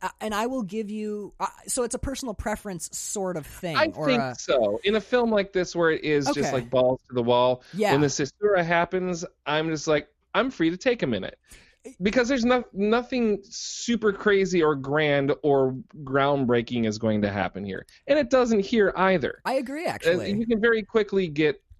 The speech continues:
Speaker 2: caught up as what's happening without hearing any of the dialogue spoken.
Speaker 1: I feel like much of what is done here,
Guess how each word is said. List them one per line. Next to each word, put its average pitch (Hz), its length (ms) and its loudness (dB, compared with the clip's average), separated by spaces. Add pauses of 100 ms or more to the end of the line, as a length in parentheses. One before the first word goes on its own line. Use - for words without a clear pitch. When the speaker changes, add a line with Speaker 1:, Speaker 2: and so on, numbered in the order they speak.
Speaker 2:
caught 170 320 2
up 135 160 2
as 127 220 -2
what's 123 200 0
happening 123 380 -2
without 120 300 -2
hearing 170 540 -2
any 123 240 0
of 110 80 0
the 117 80 2
dialogue 104 640 -2
spoken. - 420 -10 (180)
Speaker 1:
I 165 100 -6
feel 233 260 -6
like 247 200 -6
much 170 380 -8
of 196 160 -8
what 165 340 -6
is 151 240 -8
done 131 360 -8
here, 117 500 -10